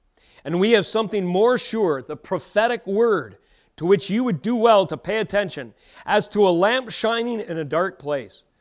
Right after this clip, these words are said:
<clears throat> until the day dawns and the morning star rises in your hearts."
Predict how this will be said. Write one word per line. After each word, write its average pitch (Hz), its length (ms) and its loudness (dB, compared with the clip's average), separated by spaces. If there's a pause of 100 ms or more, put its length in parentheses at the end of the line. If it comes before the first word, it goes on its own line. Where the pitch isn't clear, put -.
(140)
<clears throat> - 360 -16
until 190 580 -2
the 180 100 0
day 175 220 -2
dawns 156 560 -4 (420)
and 160 140 -6
the 160 60 -2
morning 185 340 -4
star 156 400 2
rises 143 540 -2
in 139 180 -10
your 135 120 -8
hearts." 123 480 -10